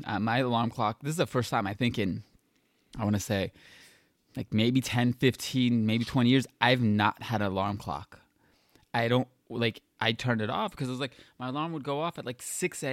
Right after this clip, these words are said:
M, and I'm like, "What the fuck am I gonna <laughs> do from now till, like, I can kind of wake up my wife?" Because <laughs> otherwise I'm just, like, s-, you know, being quiet throughout the house. And so, um, no alarm, and I still wake up at six,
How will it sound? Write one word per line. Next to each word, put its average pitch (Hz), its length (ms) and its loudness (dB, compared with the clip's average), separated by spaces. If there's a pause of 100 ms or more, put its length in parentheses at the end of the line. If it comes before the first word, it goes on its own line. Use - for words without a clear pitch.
M, 185 260 -4
and 131 180 -6
I'm 131 140 -4
like, 127 220 -4 (560)
"What 123 260 -4
the 262 80 -6
fuck - 260 -4
am 190 80 0
I 180 60 2
gonna 160 180 4
<laughs> 139 180 0
do 165 120 2
from 131 320 0
now 170 380 0 (320)
till, 185 180 -2
like, - 320 -6
I 123 80 0
can 123 160 -2
kind 160 240 2
of 147 80 4
wake 131 260 2
up 127 100 2
my 107 100 2
wife?" 107 320 -2
Because 131 440 0 (240)
<laughs> 220 200 -8
otherwise 233 280 2
I'm 196 100 -2
just, 185 120 -6
like, 180 180 -4 (300)
s-, - 240 -12
you 202 160 0
know, 147 180 0 (180)
being 160 180 0
quiet 165 440 -2
throughout 151 260 -2
the 131 80 -8
house. 165 360 -4
And 143 120 0
so, 139 220 0 (440)
um, 117 360 2
no 151 160 8
alarm, 127 400 4
and 117 100 2
I 110 60 4
still 139 240 0
wake 139 160 2
up 156 80 0
at - 120 -2
six, - 480 -8